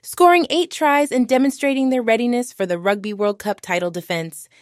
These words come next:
It was a tough day for Wales, who were outclassed by the powerful and enterprising Springboks. Moving on to the U F C, Sean O'Malley claimed the bantamweight title with a second-round knockout over Aljamain Sterling in U F C two hundred ninety-two.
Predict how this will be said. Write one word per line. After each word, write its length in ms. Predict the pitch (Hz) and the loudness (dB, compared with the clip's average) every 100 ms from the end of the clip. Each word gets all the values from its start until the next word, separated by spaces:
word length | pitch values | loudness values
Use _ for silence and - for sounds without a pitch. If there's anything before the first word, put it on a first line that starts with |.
| _ _ | _ _
It 120 | 269 339 | 2 4
was 120 | 381 | 4
a 80 | 349 | 2
tough 300 | 349 392 - | 4 4 4
day 160 | 381 | 2
for 160 | 349 320 | 2 2
Wales, 480 | 330 339 311 320 - | 6 6 6 2 -2
who 160 | 247 | 2
were 80 | 302 | 6
outclassed 560 | 285 294 - 302 311 - | 6 6 4 4 6 2
by 80 | |
the 140 | 247 226 | 0 -2
powerful 520 | - 294 294 277 247 | 4 6 6 2 2
and 140 | 214 - | 2 0
enterprising 640 | 233 247 233 196 190 196 | 0 0 0 0 0 -8
Springboks. 800 | - 190 190 175 160 160 - - _ _ | -4 -4 -4 -4 -4 -8 -20 -20 _ _
Moving 300 | 220 269 294 | 0 2 4
on 200 | 269 254 | 4 4
to 100 | 262 | 2
the 100 | 240 | -2
U 180 | 226 254 | -2 2
F 140 | 240 240 | 2 0
C, 560 | - 277 269 277 277 _ | -6 -2 -2 -4 -8 _
Sean 340 | - 226 240 | 0 2 4
O'Malley 420 | 254 240 240 233 | 4 2 2 0
claimed 320 | 214 220 202 196 | 0 -2 -2 -2
the 120 | 208 | 0
bantamweight 600 | 254 294 269 226 208 - | 2 2 2 0 0 -4
title 360 | - 185 190 | -2 0 0
with 180 | 196 202 | -2 -4
a 60 | 208 | -6
second-round 680 | - 294 339 277 254 254 | -2 -2 -2 0 2 2
knockout 480 | 240 247 254 165 143 - | 2 0 2 -2 0 0
over 260 | 214 208 - | 0 2 2
Aljamain 500 | 226 247 285 269 262 | 2 2 0 0 0
Sterling 460 | - 294 311 185 175 | -2 0 0 -2 -4
in 140 | 180 | -6
U 220 | 185 277 | -4 0
F 140 | 262 - | 0 -2
C 240 | 233 226 | -8 -8
two 240 | - 294 | -4 0
hundred 300 | 285 277 247 | 0 0 -2
ninety-two. 840 | 226 220 202 190 - 220 139 - | -2 -2 -4 -10 -2 0 0 -8